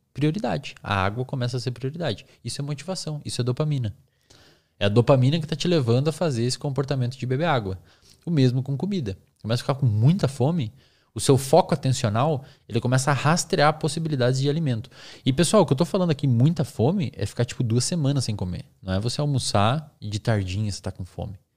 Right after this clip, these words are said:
Isso é desejo. Não vai ter um estímulo dopaminérgico bizarro fazendo você buscar alimento, sendo que você... Tanto é que eu fiz uma live com...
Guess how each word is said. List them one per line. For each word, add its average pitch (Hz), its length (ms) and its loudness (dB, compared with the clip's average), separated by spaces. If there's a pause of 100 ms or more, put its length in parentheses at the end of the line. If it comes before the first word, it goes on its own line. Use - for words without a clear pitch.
(800)
Isso - 140 -8
é - 20 0
desejo. 123 600 4 (240)
Não 233 120 -10
vai 190 160 4
ter 123 140 2
um 113 160 2
estímulo 113 420 0
dopaminérgico 104 680 0
bizarro 98 420 2
fazendo 95 320 -6
você 98 220 -6
buscar 95 240 -6
alimento, 98 500 -2
sendo 120 220 -6
que - 60 -14
você... 113 260 -4 (560)
Tanto 110 240 4
é 123 80 8
que 135 140 -2
eu 117 180 2
fiz 113 160 -6
uma 120 160 0
live 110 280 2
com... 95 440 -4